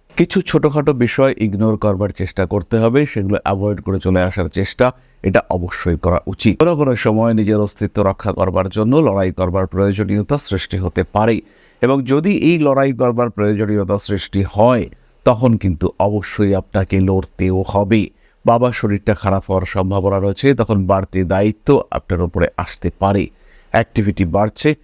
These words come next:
নতুন চাকরি প্রাপ্তির সম্ভাবনা অনেক অনেক বেশি। সরকারি চাকরি হোক বা না হোক, বেসরকারি কর্মক্ষেত্রে সংযুক্ত হতেই পারেন আপনি।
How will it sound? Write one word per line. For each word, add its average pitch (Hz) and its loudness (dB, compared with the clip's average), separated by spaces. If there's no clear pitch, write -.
নতুন 156 4
চাকরি 120 0
প্রাপ্তির 98 0
সম্ভাবনা 117 0
অনেক 92 -2
অনেক 87 0
বেশি। 101 0
সরকারি 170 0
চাকরি 147 0
হোক 156 0
বা 113 2
না 92 -2
হোক, 104 -2
বেসরকারি 101 0
কর্মক্ষেত্রে 92 0
সংযুক্ত 95 -2
হতেই 110 2
পারেন 85 0
আপনি। - -4